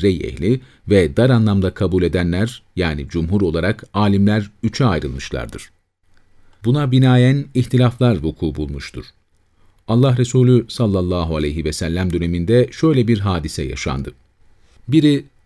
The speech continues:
"Ey Allah'ın Resulü, helak oldum." dedi. Resulullah, "Seni helak eden şey nedir?" diye sordu. O kimse,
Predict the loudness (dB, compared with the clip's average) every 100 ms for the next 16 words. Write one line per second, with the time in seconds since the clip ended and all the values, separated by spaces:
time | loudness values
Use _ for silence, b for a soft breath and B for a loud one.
0 | _ _ _ 2 4 4 0 -2 -2 -2
1 | -4 -6 -6 -6 -8 -8 -14 _ -20 -20
2 | _ 0 2 2 0 -4 -6 -8 -16 _
3 | _ -4 -4 -6 -16 _ _ _ _ _
4 | _ _ -6 -4 -2 -4 -4 -4 -4 -8
5 | _ -20 -6 2 4 4 2 2 2 2
6 | 0 0 0 0 0 0 -2 -8 _ _
7 | -6 -6 -6 -6 -6 -8 -18 _ _ _
8 | _ _ _ _ -2 -2 -2 -6 -4 -6